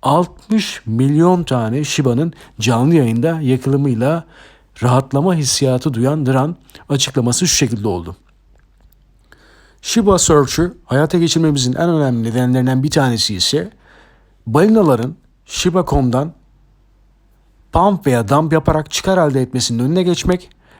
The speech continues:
ve Shiba topluluğunun bir sente ulaşmasındaki istikrarını bir nebze olsun hızlandırmak. Ve daha sonra ise arkadaşlar, e, bunları yaparken de bu projenin hayata geçmesindeki en önemli etkenin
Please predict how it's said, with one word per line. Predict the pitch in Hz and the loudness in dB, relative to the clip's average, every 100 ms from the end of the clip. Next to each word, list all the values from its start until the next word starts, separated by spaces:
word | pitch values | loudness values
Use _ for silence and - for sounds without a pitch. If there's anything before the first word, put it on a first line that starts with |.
| - | -4
ve | |
Shiba | 127 220 190 | 0 2 0
topluluğunun | - 165 165 175 170 123 147 160 - | 2 0 2 4 4 2 -2 -6 -4
bir | 185 | -2
sente | 190 165 139 151 | 0 -2 -2 -2
ulaşmasındaki | 143 135 - 135 151 143 170 | -2 -2 -2 -2 -2 -4 -2
istikrarını | 139 135 135 127 131 143 | -2 0 0 0 0 0
bir | 165 143 | 0 0
nebze | 117 131 | 0 -2
olsun | 120 147 | -2 -4
hızlandırmak. | 147 135 123 117 104 87 85 _ _ _ _ _ _ _ _ _ _ _ _ _ _ _ 123 | -2 -2 0 0 -2 -8 -10 _ _ _ _ _ _ _ _ _ _ _ _ _ _ _ -2
Ve | 131 | 4
daha | 208 | 4
sonra | 208 190 | 4 2
ise | 147 147 | 2 2
arkadaşlar, | 127 117 117 110 - - _ _ _ _ _ _ _ - | 2 2 -4 -4 -6 -8 _ _ _ _ _ _ _ -2
e, | 135 120 113 104 | 0 2 0 2
bunları | 147 165 180 | 2 2 4
yaparken | 185 165 202 190 131 110 | 4 4 2 2 -2 -2
de | 131 - _ - - - | -6 -8 _ -20 -14 -4
bu | 196 | 2
projenin | 196 131 135 | 2 4 2
hayata | 123 139 151 | 0 0 0
geçmesindeki | 147 139 143 - 143 156 | -2 -2 -4 -2 -2 0
en | |
önemli | 160 147 131 123 | 0 0 0 0
etkenin | - 147 143 123 160 | -2 -2 0 0 -2